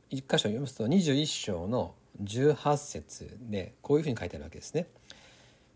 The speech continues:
「そこで主の使いはダビデにこう伝えるようガドに言った。」ガドって預言者です。「ダビデは登って行って、エブス人オルナの内場に主の祭壇を築かなければならない。」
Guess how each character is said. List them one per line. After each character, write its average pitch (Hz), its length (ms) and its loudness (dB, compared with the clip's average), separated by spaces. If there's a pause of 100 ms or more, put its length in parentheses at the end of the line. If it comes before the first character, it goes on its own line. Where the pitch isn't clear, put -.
(140)
「そ - 240 2
こ 185 120 6
で 185 120 6
主 - 120 4
の 185 120 8
使 - 180 2
い 143 60 8
は 131 80 6
ダ 156 140 8
ビ 165 80 2
デ 139 80 8
に 110 100 2
こ 147 160 2
う 147 60 6
伝 139 240 2
え 135 40 4
る 135 60 2
よ 113 80 2
う 92 80 -2
ガ 123 160 6
ド 123 80 0
に 92 60 0
言 82 80 -6
っ - 20 -12
た。」 - 220 -12 (160)
ガ 143 100 6
ド 151 80 4
っ 120 40 0
て 92 120 -10
預 92 100 -4
言 104 200 0
者 87 80 -10
で 90 100 -16
す。 - 240 -10 (420)
「ダ 175 140 10
ビ 180 60 6
デ 160 100 8
は 127 60 8
登 139 200 6
っ 151 40 -10
て - 180 0
行 135 80 2
っ - 40 -18
て、 - 440 0
エ 135 80 4
ブ 156 100 4
ス 170 160 0
人 123 280 2
オ 185 80 4
ル 196 80 6
ナ 147 160 6
の 92 260 0
内 - 240 -4
場 131 140 4
に 120 160 2
主 - 160 0
の 135 160 4
祭 127 280 0
壇 127 200 0
を 120 80 0
築 123 280 -6
か 131 100 0
な 123 100 2
け 120 100 -8
れ 131 60 -2
ば 131 200 -2
な 82 120 -6
ら 80 80 -8
な 76 80 -12
い。」 - 80 -18